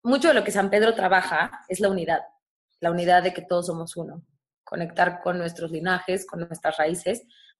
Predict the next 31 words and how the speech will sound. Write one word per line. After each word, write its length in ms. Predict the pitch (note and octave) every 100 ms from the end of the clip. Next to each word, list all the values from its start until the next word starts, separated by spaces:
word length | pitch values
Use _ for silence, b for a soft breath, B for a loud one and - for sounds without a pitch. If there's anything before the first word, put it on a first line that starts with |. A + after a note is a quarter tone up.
| -
de 80 |
que 120 | F3 F3+
un 80 |
día 160 | F#3 F3+
todos 220 | F#3 F#3
fuimos 300 | F#3 F#3+ F3+
familia. 480 | E3 E3+ F#3 D#3+ - _ _ _ _ b -
En 120 | G#3
mi 80 | A#3
experiencia, 840 | A#3 B3 A#3+ G3+ G3 - F3 D4+
San 240 | - F3 E3+
Pedro 400 | G3 F#3 F#3 - - - _ -
abre 240 | F#3 F#3+ G3+
todos 300 | - A3 A3+
los 160 | G3
portales 460 | - E3+ F3+ F#3 F#3
multidimensionales. 1120 | F3 E3+ D#3+ D#3 D#3 - D#3+ D#3+ - - _ _ _ -
Lo 80 | F3
que 120 | F3
quiere 200 | G3 G3+
decir 460 | F#3 - F#3 - b b _ -
es 280 | F3+ - -
que 280 | F3+ G3 F#3+
tú 60 | F#3
vas 100 | F#3+
a 100 | -
conectar 480 | E3+ E3+ E3+ D#3+ -
cuerpo, 260 | G3 G3 A3+
mente 240 | G3 F#3+
y 60 | F#3+
espíritu 640 | E3+ - G3 F#3 F#3 F3+